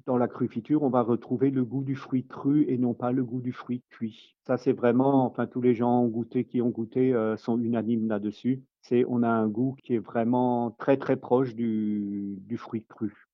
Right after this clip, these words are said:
Alors que dans la confiture, on a évidemment, ben, par la cuisson, des dégradations de certaines molécules qui, hum, font changer le goût du fruit. Parfois, on a l'effet inverse, euh, parce que le sucre est un exhausteur de goût.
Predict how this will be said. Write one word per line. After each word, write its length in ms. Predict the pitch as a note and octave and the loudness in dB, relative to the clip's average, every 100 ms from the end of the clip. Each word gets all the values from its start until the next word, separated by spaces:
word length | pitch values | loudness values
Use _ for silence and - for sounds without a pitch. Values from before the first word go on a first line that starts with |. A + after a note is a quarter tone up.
| _ | _
Alors 100 | A2 | -6
que 100 | - | 0
dans 120 | A#2+ | 4
la 100 | A#2+ | 6
confiture, 720 | A#2 A2+ - G#2+ - C3 D3+ | 6 2 -2 -4 -2 2 2
on 120 | A2+ G#2+ | 2 0
a 220 | A#2 B2+ | 0 0
évidemment, 560 | A2+ G#2+ G2+ G2+ C3+ | -2 0 0 2 2
ben, 140 | B2 G#2+ | 2 -2
par 180 | A2 G#2+ | -4 -6
la 120 | G2 | -8
cuisson, 500 | - G#2 - A#2 B2+ | -8 -8 -2 0 0
des 100 | A#2+ | 0
dégradations 720 | G#2 G2 G#2 G2+ G2 - A#2 | -2 -2 -2 -2 -4 -4 -4
de 80 | A2+ | -4
certaines 400 | - G#3 - G2+ | -6 -8 -8 -6
molécules 600 | G#2 F#2+ - A#2 B2 A2+ - _ _ - - | -4 -4 -4 -2 -2 -4 -8 _ _ -20 -10
qui, 600 | A#2 G#2+ G#2 G2+ G2 G2 | -4 -2 0 -2 -4 -4
hum, 240 | G2 G2 G#2 - - | -4 -6 -6 -10 -12
font 140 | - A2 | -4 -2
changer 320 | - G#2+ A#2+ | 0 0 0
le 140 | A2 | 0
goût 160 | G2+ A2 | -2 -4
du 140 | G#2 | -6
fruit. 240 | G#2 G#2+ F#2+ _ _ _ - | -8 -10 -12 _ _ _ -4
Parfois, 560 | A2+ - B2+ C3 C#3 | -4 0 6 8 8
on 80 | C3 | 6
a 100 | A#2 | 6
l'effet 260 | A#2 A#2 A#2+ | 4 4 4
inverse, 520 | A2 A2+ C#3+ - - | 4 2 0 0 -6
euh, 480 | A#2+ A2 G#2+ G#2+ G#2+ - | -4 -2 -2 -4 -6 -6
parce 200 | G#2 - | -8 -4
que 80 | A#2+ | -2
le 120 | G#2+ | -2
sucre 380 | - C#3 C3+ A#2+ | -2 -6 -4 -4
est 140 | A2+ | 0
un 100 | A#2 | 4
exhausteur 580 | C3 G#2+ B2+ - A#2+ G#2 | 4 4 -2 -2 -4 -4
de 100 | G#2 | -4
goût. 260 | G#2+ C#3+ | -4 -6